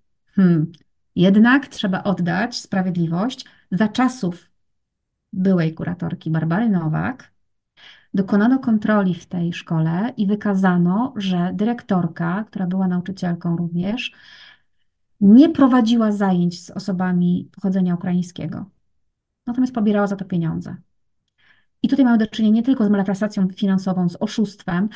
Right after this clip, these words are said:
ale również z niezapewnieniem, niezrealizowaniem prawa tych dzieci do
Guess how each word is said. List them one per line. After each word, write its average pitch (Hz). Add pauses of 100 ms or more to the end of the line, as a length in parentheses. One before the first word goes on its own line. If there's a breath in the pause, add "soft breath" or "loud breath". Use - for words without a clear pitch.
(180 loud breath)
ale 202
również 220
z 196
niezapewnieniem, 214
niezrealizowaniem 208
prawa 226
tych 185
dzieci 202 (760)
do 208